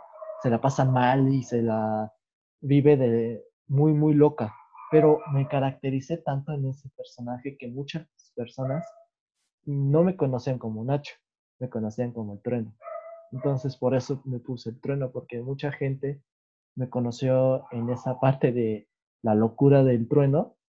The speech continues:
y no me llaman Nacho, me llaman Trueno. Entonces por eso me puse El Trueno ahí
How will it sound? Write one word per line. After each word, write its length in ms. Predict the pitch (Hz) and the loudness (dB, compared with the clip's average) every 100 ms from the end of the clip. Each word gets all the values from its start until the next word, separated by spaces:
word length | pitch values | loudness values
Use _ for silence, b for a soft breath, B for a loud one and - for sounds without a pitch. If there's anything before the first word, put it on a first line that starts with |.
| _ _ _ _ - | _ _ _ _ -2
y 560 | 151 131 127 123 123 127 | 2 4 4 4 2 2
no 140 | 135 | 4
me 140 | 139 127 | 4 4
llaman 320 | 123 117 117 | 2 0 -2
Nacho, 280 | 135 139 110 | -4 -6 -6
me 100 | 110 | -2
llaman 320 | 120 131 123 | 2 2 2
Trueno. 260 | 131 131 117 | 0 -2 -4
Entonces 440 | 113 120 117 - - | -8 -8 -8 -10 -6
por 120 | 117 | -6
eso 300 | 117 120 117 | -4 -6 -6
me 120 | 110 | -6
puse 280 | - 123 113 | -12 -10 -10
El 80 | 110 | -8
Trueno 280 | 123 120 113 | -8 -8 -8
ahí 220 | 117 | -10